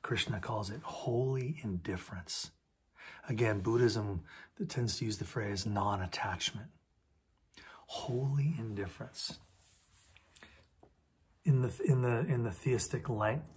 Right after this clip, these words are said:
language of the Western traditions, say Christianity, you know, let go and let God. Trust that whatever happens, it is God's will. Or in the language of the Stoics, Epictetus and Marcus Aurelius,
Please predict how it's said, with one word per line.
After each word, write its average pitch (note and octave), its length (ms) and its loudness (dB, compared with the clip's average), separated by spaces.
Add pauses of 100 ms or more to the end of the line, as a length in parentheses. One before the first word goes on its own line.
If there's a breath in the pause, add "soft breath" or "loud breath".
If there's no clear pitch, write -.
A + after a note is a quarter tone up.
(260)
language G#2 560 2
of G2+ 160 0
the G#2 80 0
Western G#2+ 440 -2
traditions, G2 520 -4
say - 180 -4
Christianity, F#2+ 880 -4 (640 loud breath)
you C3 80 2
know, C3+ 240 6 (160)
let B2 260 0
go C3 240 4
and B2 140 0
let A#2+ 220 -2
God. A2+ 360 2 (1080)
Trust C#3 380 6
that B2+ 140 4
whatever C3 340 2
happens, B2 440 2
it A2+ 80 -2
is A2 160 -4
God's A2 380 -2
will. G#2+ 420 -2 (640 loud breath)
Or A2 240 6
in A2 140 4
the G#2+ 120 4
language G#2+ 440 4
of F#2 100 -2
the G2 80 -2
Stoics, - 640 0
Epictetus G#2+ 640 -4
and A2 100 -4
Marcus G#2+ 440 -4
Aurelius, G#2+ 560 -4